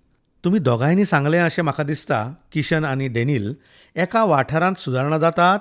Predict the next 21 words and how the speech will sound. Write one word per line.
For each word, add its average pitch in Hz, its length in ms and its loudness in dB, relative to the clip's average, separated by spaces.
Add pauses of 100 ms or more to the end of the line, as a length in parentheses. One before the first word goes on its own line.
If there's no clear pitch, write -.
तेन्ना 139 220 -2
ती 135 180 -8
सुदारणा 135 580 -2 (560)
कितले 196 440 -2
जायते 175 560 2
परिणाम 160 480 0
करता 165 440 0
हाचेर 139 300 -2
जायत्या 131 360 -2
जाणांनी 120 380 -4 (180)
लक्ष 135 260 -4
दिवंक 139 280 0
नासतलें 127 460 -2 (520)
अशें 110 200 -6
म्हाका 110 280 2 (120)
खात्रीन 131 440 -2
दिसता. 156 300 -2 (800)
कितल्या 247 280 -2
लोकांक 165 380 2
फायदो 110 380 -4
जाता 156 280 0